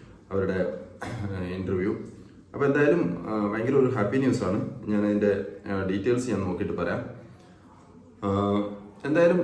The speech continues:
ഇങ്ങനെയുള്ളൊരു ചാൻസ് നമുക്ക് മലയാളികൾക്ക് കിട്ടുക എന്ന് പറയുന്നത്, ആ, നമ്മളെ, ആ, ഒരു അഭിമാനമായിട്ട് കണക്കൂട്ടാം. എന്തുകൊണ്ടാണെന്ന് വെച്ച് കഴിഞ്ഞാൽ, ന-, സൗത്ത് ഇന്ത്യയിൽ നിന്ന് ഒരുപാട്, ആ, പേര് ഈ ഹോട്ടൽ മാനേജ്മെന്റും മറ്റും കഴിഞ്ഞിട്ട്, ആ,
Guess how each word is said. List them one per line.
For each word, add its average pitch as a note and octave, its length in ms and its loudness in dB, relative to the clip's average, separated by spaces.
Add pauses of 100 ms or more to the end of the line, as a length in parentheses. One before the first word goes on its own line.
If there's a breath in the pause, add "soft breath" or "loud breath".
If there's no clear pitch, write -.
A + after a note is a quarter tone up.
(120)
ഇങ്ങനെയുള്ളൊരു E3+ 560 2
ചാൻസ് C#3 320 0 (120)
നമുക്ക് C3 220 2
മലയാളികൾക്ക് B2+ 580 0
കിട്ടുക A#2+ 200 0
എന്ന് A#2+ 120 2
പറയുന്നത്, A2 360 0 (280)
ആ, G#2+ 100 -2 (920)
നമ്മളെ, A2+ 260 2 (600)
ആ, - 20 4 (240)
ഒരു A2 160 6
അഭിമാനമായിട്ട് A2 520 2
കണക്കൂട്ടാം. G2+ 560 0
എന്തുകൊണ്ടാണെന്ന് G#2 480 2
വെച്ച് G2+ 120 -4
കഴിഞ്ഞാൽ, G#2 340 0 (340 loud breath)
ന-, B2 220 0
സൗത്ത് B2+ 220 0
ഇന്ത്യയിൽ D#3 200 2
നിന്ന് - 160 0
ഒരുപാട്, B2 320 4 (320)
ആ, - 20 0 (480)
പേര് G#2+ 460 2
ഈ - 80 -4
ഹോട്ടൽ G2+ 280 0
മാനേജ്മെന്റും G2+ 500 0
മറ്റും G#2 300 -4
കഴിഞ്ഞിട്ട്, G2+ 440 -2 (400)
ആ, G#2+ 100 0